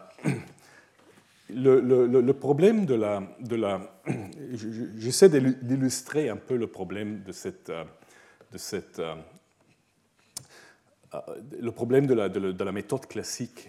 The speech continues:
euh, euh, quand elle rencontre la com-, la, la, la complexité com-, combinatoire.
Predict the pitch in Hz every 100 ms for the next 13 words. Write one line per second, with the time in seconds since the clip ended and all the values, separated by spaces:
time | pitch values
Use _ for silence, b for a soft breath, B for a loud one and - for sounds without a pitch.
0 | - 98 90 87 - - - - _ -
1 | - - - _ _ _ _ - 73 _
2 | _ - 120 104 92 98 92 - 113 110
3 | 95 80 - 87 - 104 92 82 85 85
4 | 82 95 - - 98 - 101 - 98 -
5 | - 90 82 85 65 69 -